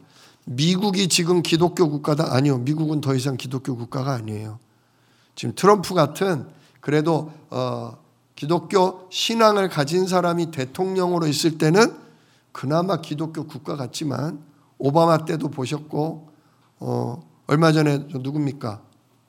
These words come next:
바이든, 대통령 때 보세요. 벌써 크리스마스라는 이름 자체를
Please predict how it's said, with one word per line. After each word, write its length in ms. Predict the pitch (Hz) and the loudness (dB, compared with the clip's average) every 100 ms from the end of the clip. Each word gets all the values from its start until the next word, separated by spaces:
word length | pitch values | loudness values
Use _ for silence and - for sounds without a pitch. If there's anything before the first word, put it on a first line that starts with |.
| _ _ _ _ _ _ _ _ _ _ _ - - | _ _ _ _ _ _ _ _ _ _ _ -20 -14
바이든, 600 | - 147 180 175 139 - - _ _ _ _ - | 4 6 8 6 4 -2 -14 _ _ _ _ -6
대통령 420 | 165 196 190 175 | 0 2 4 4
때 100 | 165 | 2
보세요. 640 | 131 135 147 139 151 131 131 | 2 2 2 2 -2 -6 -2
벌써 300 | 135 190 185 | 0 0 -2
크리스마스라는 1400 | 226 226 - 202 180 175 214 208 202 - - 147 175 | -2 0 0 2 2 0 0 0 0 -10 0 2 4
이름 280 | 151 170 175 | 2 2 0
자체를 600 | 147 139 - 160 180 180 | -2 -2 -2 0 0 -2